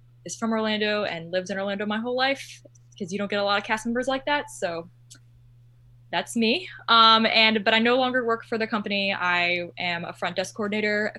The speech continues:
for Hilton, and my hotel is actually across the street from Disney Springs, which is really cool that I still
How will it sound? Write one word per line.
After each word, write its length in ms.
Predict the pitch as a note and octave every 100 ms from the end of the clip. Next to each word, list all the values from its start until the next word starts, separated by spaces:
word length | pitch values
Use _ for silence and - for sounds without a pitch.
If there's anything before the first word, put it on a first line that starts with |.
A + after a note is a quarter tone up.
| -
for 120 | G#3
Hilton, 480 | - C#4 C#4 C4+ C4
and 260 | A3 G#3
my 140 | G3+ F#3+
hotel 380 | G#3 G3+ A#3 A3
is 80 |
actually 400 | G#3+ G#3 G#3 G3
across 420 | F#3+ G3 G3+ G3 -
the 60 |
street 260 | - - -
from 140 | A#3
Disney 260 | G#3+ G#3+ G3+
Springs, 380 | - C4 E4 D4+
which 160 | C#4
is 120 | C#4+
really 180 | C#4+ C#4+
cool 220 | C#4+ C#4+ C#4+
that 80 | G3+
I 80 |
still 560 | F#3+ - G3+ F#3 F#3